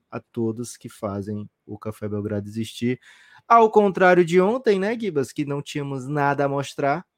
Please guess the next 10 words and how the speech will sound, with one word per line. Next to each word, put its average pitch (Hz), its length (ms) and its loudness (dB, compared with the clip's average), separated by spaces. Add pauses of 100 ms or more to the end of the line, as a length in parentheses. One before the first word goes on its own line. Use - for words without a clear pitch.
hoje 190 340 2
tivemos 208 420 -8
apoio, 226 360 -6
né? 139 100 -10
Quer 143 120 -8
dizer, 127 280 -4
ontem 156 320 -10
tivemos 147 380 -12
apoio, 110 360 -8
né? 95 120 -14